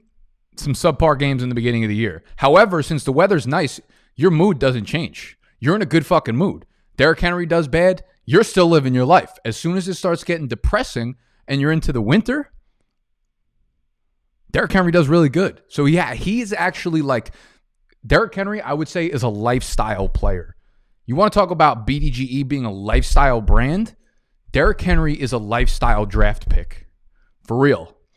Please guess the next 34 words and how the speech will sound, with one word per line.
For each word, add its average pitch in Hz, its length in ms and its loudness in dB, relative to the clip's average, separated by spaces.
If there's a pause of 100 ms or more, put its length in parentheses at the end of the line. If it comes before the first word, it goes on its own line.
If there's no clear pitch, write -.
(240)
Whereas 127 240 0
Dalvin 135 340 0
Cook, - 440 0 (300)
on 117 160 -4
the 120 100 2
other 180 180 4
hand, 95 400 -8 (560)
Dalvin 120 300 -4
Cook, - 440 2 (1200)
he 208 100 -4
goes 254 180 0
down 175 220 0
when 165 100 0
you 151 80 -2
need 160 140 0
him 135 100 -2
the 117 60 -2
most. - 540 -4 (280)
When 123 140 -4
you're 151 100 0
getting 165 220 -2
depressed - 600 -4 (220)
and 117 160 -4
it's - 160 -10
twenty-two 175 540 -2
degrees 156 380 -2
outside 196 560 -2 (960)
and 147 100 -10
you're 160 100 -6
like, 165 220 -8
"Oh, 220 160 4
I'm 185 140 0
so 196 200 2
sad." 170 560 2